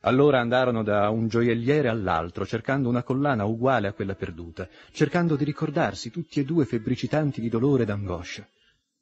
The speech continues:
In un negozio trovarono una collana di diamanti che pareva identica a quella che cercavano.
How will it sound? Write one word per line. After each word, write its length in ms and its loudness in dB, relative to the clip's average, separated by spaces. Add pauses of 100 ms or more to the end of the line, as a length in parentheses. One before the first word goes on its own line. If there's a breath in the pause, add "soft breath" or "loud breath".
(540)
In 120 4
un 80 8
negozio 500 2
trovarono 480 4
una 200 2
collana 420 0
di 80 -2
diamanti 400 0
che 140 -2
pareva 260 2
identica 640 2
a 80 0
quella 240 2
che 80 0
cercavano. 640 -4